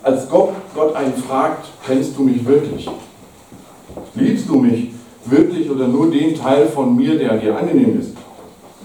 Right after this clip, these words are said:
Bist du wirklich bereit, mir zu begegnen?“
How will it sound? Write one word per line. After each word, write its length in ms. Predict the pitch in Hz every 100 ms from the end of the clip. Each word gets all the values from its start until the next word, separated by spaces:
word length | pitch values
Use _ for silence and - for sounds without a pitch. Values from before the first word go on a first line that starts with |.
| - - -
Bist 200 | - -
du 120 | 123
wirklich 460 | 123 165 175 165 -
bereit, 460 | 120 - 127 131 - - - - - - - - -
mir 260 | 110 131 131
zu 120 | 117
begegnen?“ 600 | 117 101 92 - -